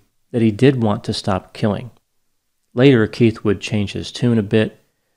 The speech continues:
saying it was unfair for him to be in prison for life for what he referred to as eight days of insanity, meaning society should overlook the eight murders he committed because they were committed on just those eight days.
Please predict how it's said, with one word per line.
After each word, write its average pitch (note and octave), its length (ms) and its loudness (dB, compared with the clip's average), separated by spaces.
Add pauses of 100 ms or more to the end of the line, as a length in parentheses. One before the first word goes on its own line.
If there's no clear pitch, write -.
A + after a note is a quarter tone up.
(100)
saying A2 320 0
it - 80 -2
was G#2+ 140 -4
unfair A2 400 0
for G#2+ 140 -8
him G2+ 180 -2
to F#2+ 60 -4
be G2+ 100 -4
in F2+ 120 -4
prison G2 280 -2
for - 180 -10
life G#2+ 460 -2 (440)
for - 160 -10
what G2+ 160 -4
he C#3+ 140 0
referred G2 520 -2
to G2 240 -4
as F2+ 340 -8 (100)
eight C3 260 0
days F#2+ 380 -4
of F2+ 480 -6
insanity, - 760 -6 (460)
meaning B2+ 200 0
society A#2 440 0
should - 220 -8
overlook A2 380 0
the G#2 120 0
eight G2 140 -2
murders A#2 440 0
he A2 80 -10
committed F#2 460 -4 (340)
because - 320 -4
they G#2 100 2
were G2 100 -4
committed G2+ 560 0 (400)
on G2+ 200 -4
just G#2 260 -4
those F#2 280 -6
eight F#2+ 220 -4
days. - 480 -4